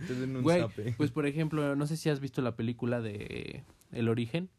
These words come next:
Speaker 2: que es con Leonardo DiCaprio y no recuerdo quién es más.
Speaker 1: No sé, güey, tú se la
Speaker 2: Se la croma a
Speaker 1: chupas a
Speaker 2: Leonardo.
Speaker 1: Leonardo
Speaker 2: Güey, es muy
Speaker 1: DiCaprio.
Speaker 2: bueno. <laughs> Te amo, Leonardo DiCaprio.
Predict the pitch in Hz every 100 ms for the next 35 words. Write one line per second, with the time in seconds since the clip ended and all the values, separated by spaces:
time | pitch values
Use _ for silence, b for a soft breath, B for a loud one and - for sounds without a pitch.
0 | _ _ _ - 113 - 123 107 104 107
1 | 110 113 104 104 107 104 110 117 113 104
2 | 110 143 156 143 127 120 117 110 110 151
3 | 131 135 139 - 113 107 104 101 120 117
4 | 117 - 107 101 98 98 - - - -
5 | 285 - 117 113 123 123 123 117 113 120
6 | 117 110 107 107 104 131 139 139 143 165
7 | 165 151 127 117 113 107 113 160 135 -
8 | _ _ _ _ _ - 165 147 131 123
9 | - 117 113 110 107 110 107 95 107 101
10 | 104